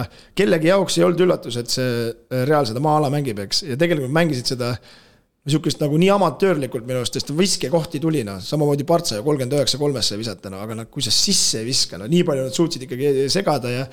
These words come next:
ja kõrgelt mängisid ja noh, me enne Priiduga rääkisime ka siin, et ei teinud ühtegi korda, kaks korda teinud Olümpiakos nagu mingit nagu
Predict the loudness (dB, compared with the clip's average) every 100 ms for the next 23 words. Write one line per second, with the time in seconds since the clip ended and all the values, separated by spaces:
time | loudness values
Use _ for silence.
0 | -16 -20 -20 -20 -8 -4 2 2 2 -2
1 | -2 -2 -4 -4 -4 -2 -2 -2 0 0
2 | -2 -10 _ -20 _ 0 2 4 4 2
3 | 0 -2 0 0 -2 -6 -12 _ _ _
4 | _ _ _ _ _ 0 2 2 4 0
5 | 2 0 4 2 2 -2 -2 2 2 2
6 | -2 -4 -6 0 -2 -2 -8 -8 -8 -6
7 | -8 -6 -8 -6